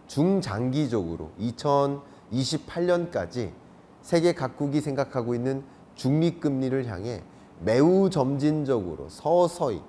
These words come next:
급할 것 하나도 없는 거예요. 강한 경기 침체가 아니니까. 그러니까 급할 것 없이 점진적으로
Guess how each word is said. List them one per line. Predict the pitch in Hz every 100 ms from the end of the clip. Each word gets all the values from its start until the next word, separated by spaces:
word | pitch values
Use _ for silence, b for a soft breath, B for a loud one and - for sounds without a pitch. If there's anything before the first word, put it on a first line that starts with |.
| -
급할 | - 143 190 190
것 | 190
하나도 | 170 170 170 165
없는 | 113 147 165
거예요. | 123 80 69 - B B
강한 | - 147 180
경기 | 175 170 160
침체가 | - 147 151 139
아니니까. | 90 101 87 - 90 160 262 B B B -
그러니까 | 143 -
급할 | 139 175 175
것 | 175
없이 | 139 135 - 98 76 -
점진적으로 | 123 127 139 185 165 139 90 87